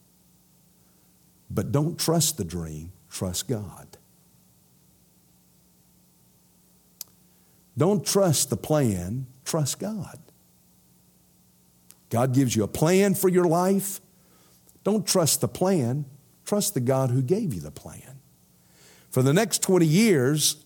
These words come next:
I think Jacob is going to trust the plan, and he misses all the joy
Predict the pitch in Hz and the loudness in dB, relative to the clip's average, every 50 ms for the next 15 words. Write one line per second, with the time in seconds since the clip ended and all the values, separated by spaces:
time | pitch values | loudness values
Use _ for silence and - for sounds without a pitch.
0 | _ - 139 180 208 - - - 185 165 151 165 151 143 117 98 165 202 214 185 | _ -2 0 0 0 -2 0 0 2 4 2 2 0 -2 0 2 4 4 4 2
1 | - - 143 139 - - - 170 143 123 110 113 151 165 180 175 156 143 131 127 | 2 0 0 0 0 0 0 2 2 2 2 0 2 2 4 4 2 2 2 0
2 | 117 - - - - 190 196 185 160 - - - 123 113 - - - 180 208 220 | 0 0 0 0 2 2 2 2 2 2 0 0 -2 -4 -4 -2 0 0 2 4
3 | 202 143 113 107 107 117 127 123 123 - - - - _ _ _ _ _ _ _ | 2 2 2 2 0 0 -2 -2 -4 -8 -14 -20 -20 _ _ _ _ _ _ _
4 | _ - 143 135 131 127 123 131 147 156 147 - 131 113 101 - - 127 127 139 | _ 0 2 2 4 4 4 4 4 4 4 2 0 0 -2 -4 -2 0 0 2
5 | 147 156 160 139 139 123 113 110 165 - 226 208 131 92 78 78 | 2 2 0 0 -2 -4 -2 -2 -2 -2 -2 -2 -4 -6 -6 -10